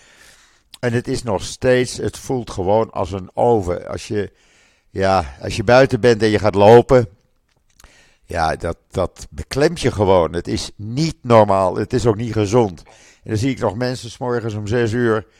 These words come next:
als het al zes, zevenendertig graden gevoelstemperatuur is, aan het rennen. Dan denk ik: "Mens, mens, waar ha-, ben je mee bezig?" Maar ja,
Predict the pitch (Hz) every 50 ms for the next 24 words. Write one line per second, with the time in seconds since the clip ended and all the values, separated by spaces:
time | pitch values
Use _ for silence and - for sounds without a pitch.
0 | _ _ _ _ _ _ 110 110 95 107 110 110 101 85 78 87 117 110 95 -
1 | 123 117 110 104 107 98 107 101 95 110 104 - 104 87 98 117 110 101 101 98
2 | 98 98 101 90 107 110 107 104 - - 117 110 98 92 92 98 - - 107 101
3 | 98 92 95 98 92 - - - _ _ _ _ _ _ _ - 110 110 104 107
4 | 95 104 101 104 123 135 139 127 101 90 85 90 78 92 98 92 82 85 - 90
5 | 95 117 123 123 113 - - - 113 113 117 107 98 107 113 110 101 101 107 -
6 | - 113 120 123 131 131 123 120 113 117 117 117 113 123 139 151 156 139 101 104
7 | 92 90 110 131 143 117 -